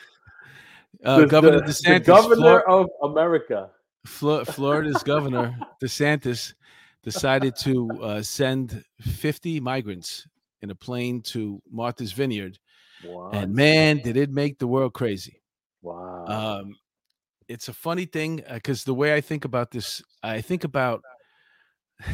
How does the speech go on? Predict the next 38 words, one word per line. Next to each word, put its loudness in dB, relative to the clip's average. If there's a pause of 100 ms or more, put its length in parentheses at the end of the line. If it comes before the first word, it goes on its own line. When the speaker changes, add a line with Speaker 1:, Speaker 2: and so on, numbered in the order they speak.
(840)
Speaker 1:
I -6
think -8
about -4
all -2
these -4
guys, -8
these -14
governors -6
hanging -6
out -8
either -6
on -6
a, -12
on -10
a, -14
some -10
type -4
of -10
call -4
where -4
nobody -6
could -14 (140)
monitor, -4
'cause 0
everybody, 0
they 0
have 0
to -10
do -4
that. -8
They -6
have -4
to -6
get -10
together -8
and, -12 (880)
you -8
know, -10